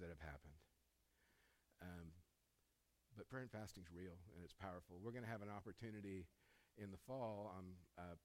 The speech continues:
one of the pastors involved with the One Race movement, and in the fall there's gonna be a forty-day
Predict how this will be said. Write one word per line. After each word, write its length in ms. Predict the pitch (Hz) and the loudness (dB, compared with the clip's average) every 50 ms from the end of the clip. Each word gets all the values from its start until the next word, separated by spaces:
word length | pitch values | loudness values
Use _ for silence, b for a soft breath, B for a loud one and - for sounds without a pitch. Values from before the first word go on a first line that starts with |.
| - - | -8 -4
one 160 | 98 107 107 | -2 0 2
of 80 | 101 92 | 2 0
the 80 | - | 0
pastors 400 | - 107 104 107 - 110 98 90 | 2 2 2 2 2 0 -2 -2
involved 320 | 95 90 90 98 98 92 87 | -2 0 0 2 2 2 0
with 160 | 90 92 85 | 0 -2 -2
the 80 | 95 85 | -4 -4
One 240 | 82 95 104 104 | -2 -2 -2 -2
Race 240 | 101 104 104 98 - | 0 0 -2 -2 -2
movement, 400 | 107 104 104 104 107 110 110 - - - B B B B B B B B B B B - 87 | 0 0 0 0 0 -2 -4 -6 -10 -20 B B B B B B B B B B B -4 -2
and 320 | 87 87 87 85 85 - | -2 0 0 0 -2 -2
in 160 | 98 95 92 | 0 -2 -2
the 80 | 92 - | -2 -2
fall 240 | - 104 107 104 98 | -2 0 2 2 2
there's 160 | 98 92 - | 0 0 0
gonna 160 | 107 95 87 | -2 -2 0
be 80 | 92 87 | 0 -2
a 140 | - - 104 | -2 -2 -2
forty-day 400 | 104 104 101 101 90 95 95 | 0 2 2 2 2 2 2